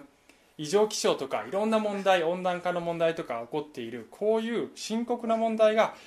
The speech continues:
フィクションで現実じゃないことであるかのように見てきたんじゃないか。で、自分もそんな風に見てきたんだ。だけど、これは現実なんですよ。知らない間にどっかに行ってしまうように感じていたけど、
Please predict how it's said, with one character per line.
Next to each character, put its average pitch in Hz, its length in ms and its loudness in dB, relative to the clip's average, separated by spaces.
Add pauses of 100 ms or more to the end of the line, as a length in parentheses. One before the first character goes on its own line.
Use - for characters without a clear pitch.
(180)
フ - 160 -4
ィ 294 60 -4
ク 277 60 -2
シ - 140 -4
ョ 147 80 -2
ン 127 80 -6
で 135 100 -4
現 247 340 -2
実 285 280 -6
じ 277 80 0
ゃ 240 60 0
な 277 180 0
い 294 120 -4 (320)
こ 165 120 -8
と - 80 2
で 127 100 -2
あ - 80 2
る 220 80 -2
か 151 140 -6
の 139 100 -6
よ 143 100 -2
う - 40 -2
に 131 40 2 (640)
見 180 100 -2
て 247 100 0
き - 60 -8
た 143 100 0
ん 123 40 -8
じ 117 60 -10
ゃ 107 40 -10
な 104 100 -14
い 101 40 -20
か。 - 60 -18 (480)
で、 131 120 -10
自 160 180 -6
分 285 220 -2
も 311 140 6
そ 220 140 -2
ん 226 40 2
な 226 100 4
風 247 120 -2
に 202 100 0
見 - 80 -6
て 202 100 -4
き - 60 -16
た 117 100 -6
ん - 40 -8
だ。 - 60 -10 (680)
だ 233 100 -2
け 233 80 2
ど、 254 180 6 (380)
こ - 140 -6
れ 214 100 2
は 247 380 2 (600)
現 131 160 -8
実 196 260 -6
な 269 80 0
ん 277 40 0
で 233 80 -2
す - 120 -10
よ。 - 100 -8 (680)
知 - 180 -6
ら 220 100 2
な 269 140 0
い 269 100 0
間 262 260 2
に 247 180 0
ど 254 100 -2
っ 254 60 -10
か 196 120 -2
に 147 60 -4
行 131 60 -6
っ - 20 -10
て 180 120 -10
し 202 100 -8
ま 202 100 -2
う 208 60 -2
よ 214 100 0
う 175 40 -2
に 127 240 -8
感 147 200 -14
じ - 100 -8
て 202 60 -4
い 190 40 -4
た 190 80 -6
け 160 120 -8
ど、 165 240 -2